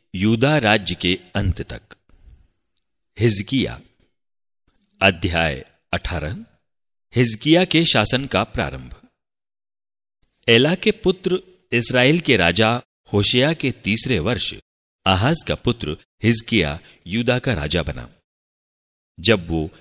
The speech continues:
शासन करने लगा, तो उसकी अवस्था पच्चीस वर्ष थी। उसने यरूशलेम में उनतीस वर्ष तक शासन किया। उसकी माता का नाम अबी था। वो जकरिया की पुत्री थी। अपने पुरखे दाऊद की तरह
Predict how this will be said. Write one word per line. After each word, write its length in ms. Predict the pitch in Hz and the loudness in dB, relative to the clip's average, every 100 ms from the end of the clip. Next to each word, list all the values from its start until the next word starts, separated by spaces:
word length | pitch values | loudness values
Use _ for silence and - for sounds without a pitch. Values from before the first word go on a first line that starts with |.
| - | -4
शासन 420 | - 107 120 151 | 0 2 2 -2
करने 300 | - 80 80 | -2 -2 -2
लगा, 340 | 73 71 82 - _ _ _ - | -4 -6 -8 -10 _ _ _ -6
तो 60 | 156 | -6
उसकी 380 | 156 - - | -2 -4 -4
अवस्था 720 | - 92 113 - 90 60 - - | -4 -2 -2 -2 -4 -8 -8 -6
पच्चीस 440 | 110 - 135 - | -4 -4 -4 -4
वर्ष 260 | 80 76 - | -4 -8 -10
थी। 340 | - - - _ _ _ _ _ _ _ - | -12 -14 -16 _ _ _ _ _ _ _ -2
उसने 420 | 131 - 104 71 - - - | 0 2 0 -2 -8 -10 4
यरूशलेम 500 | 110 131 127 123 156 | 4 4 2 0 -2
में 420 | 107 80 - - | -2 -4 -4 -6
उनतीस 500 | 131 - - 170 - 104 | -6 -4 -2 0 0 0
वर्ष 340 | 104 107 - 90 | 0 0 -2 -2
तक 120 | 82 _ - | -4 _ -6
शासन 420 | - 110 80 76 | -2 0 0 -4
किया। 360 | - 60 53 _ _ _ _ _ _ _ _ | -6 -10 -12 _ _ _ _ _ _ _ _
उसकी 280 | 120 - 92 | 0 0 0
माता 320 | 82 85 117 | 0 2 2
का 140 | 131 82 | -2 -4
नाम 300 | 67 73 160 _ _ _ - | -6 -8 -12 _ _ _ -6
अबी 260 | 92 113 123 | -4 -2 -6
था। 440 | - 120 - _ _ _ _ _ | -8 -14 -16 _ _ _ _ _
वो 120 | 117 131 | 0 2
जकरिया 480 | 135 147 147 175 | 2 2 2 0
की 120 | 180 - | 0 -6
पुत्री 440 | - - 110 120 | -8 -10 -4 -4
थी। 320 | - - 107 _ _ _ _ _ _ | -6 -14 -16 _ _ _ _ _ _
अपने 280 | 101 - 82 | -8 -6 -8
पुरखे 400 | - 90 101 98 | -4 -4 -4 -6
दाऊद 360 | 73 80 95 - | -2 -2 -2 -4
की 120 | - | -10
तरह 400 | 76 87 107 | -6 -2 -4